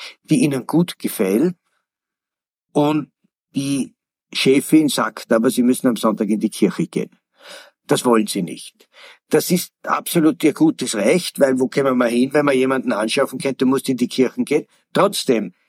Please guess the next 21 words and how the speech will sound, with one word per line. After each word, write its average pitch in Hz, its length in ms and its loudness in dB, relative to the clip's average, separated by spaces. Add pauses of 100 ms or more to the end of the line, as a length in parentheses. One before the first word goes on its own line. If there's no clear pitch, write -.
(360)
es 156 140 -4
nicht 196 300 2
zu 208 140 2
schaffen, 151 600 -2 (160)
sich 180 300 0
anzupassen 170 760 0
und 143 140 -8
zu 151 80 -8
sagen, 151 300 -2
„Okay, 151 400 -2
die 135 160 -2
Lehrstelle 160 500 0
ist 139 180 -2
mir 131 140 0
wichtig 151 340 -2
und 127 140 -2
jetzt 135 200 -4
gefällt's 139 400 -2
mir 151 160 2
endlich 117 460 -2
wo. 110 140 -6